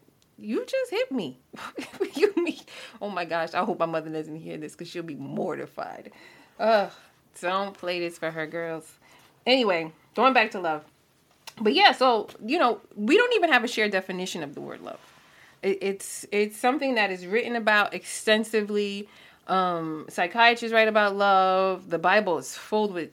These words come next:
you know, love and all this other stuff. But true love, I don't think people really have a true understanding or cl-, real clear definition or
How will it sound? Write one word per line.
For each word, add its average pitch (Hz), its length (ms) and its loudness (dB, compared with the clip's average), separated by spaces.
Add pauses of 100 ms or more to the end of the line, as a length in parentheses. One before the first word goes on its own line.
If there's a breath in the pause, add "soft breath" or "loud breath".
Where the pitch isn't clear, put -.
you 190 120 -4
know, 127 180 -6
love 175 640 4
and 165 140 -4
all 175 160 0
this 190 120 -10
other 160 180 -8
stuff. 170 300 -8
But 160 220 -4 (1080 loud breath)
true 330 380 -2
love, 370 340 6 (120)
I 220 100 8
don't 247 180 2
think 208 200 -2
people 196 360 -8
really 185 320 -4
have 175 340 -2
a 151 120 -6 (120)
true 196 600 -6
understanding 185 1080 -6
or 160 220 -6
cl-, - 440 -18
real 190 380 -6 (240)
clear 196 640 -6 (500 soft breath)
definition 190 720 -2
or 156 240 -6